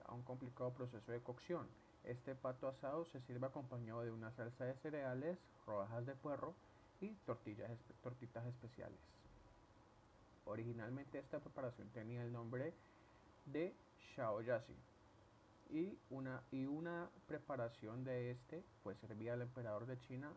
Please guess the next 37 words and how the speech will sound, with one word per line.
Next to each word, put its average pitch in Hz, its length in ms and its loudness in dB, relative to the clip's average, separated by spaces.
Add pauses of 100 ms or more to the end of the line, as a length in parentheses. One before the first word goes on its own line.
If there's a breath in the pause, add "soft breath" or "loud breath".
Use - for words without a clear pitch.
en 120 100 0
la 107 80 2
dinastía 104 480 -2
de 110 80 2
Yuan. 127 220 0 (560)
Este 131 260 -2
pato 147 300 -2
llegó 127 500 2
a 120 120 0
ser 127 180 -4
totalmente 131 560 -2
desarrollado 123 760 0 (100)
durante 131 360 -2
la 117 80 2
dinastía 117 480 -2
Ming 139 320 0 (680 loud breath)
y 285 80 2
para 117 260 2
ese 123 160 -2
entonces 135 440 0
ya 120 100 2
formaba 117 480 2
parte 135 320 0
de 170 100 6
los 139 140 0
principales 123 580 0
menús 120 300 -4
imperiales. 107 560 0 (600 loud breath)
El 135 140 2
primer 127 360 4
restaurante 131 580 2 (120)
que 135 100 -2
se 123 140 -2 (120)
especializó 120 840 -2 (540 loud breath)
en 98 180 -2
este 104 380 -4
plato 143 520 0